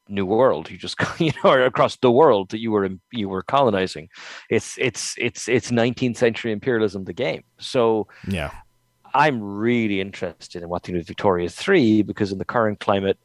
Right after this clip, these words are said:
Speaker 1: um, which is a good climate, I think. <laughs> I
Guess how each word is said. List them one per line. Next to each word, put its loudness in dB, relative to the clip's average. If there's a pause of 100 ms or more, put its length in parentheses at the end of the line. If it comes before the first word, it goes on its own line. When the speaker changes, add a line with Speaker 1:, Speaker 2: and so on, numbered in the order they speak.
(380)
Speaker 1:
um, 0 (840)
which -12
is -12
a -14
good -2
climate, 0
I -2
think. 0
<laughs> -4
I 4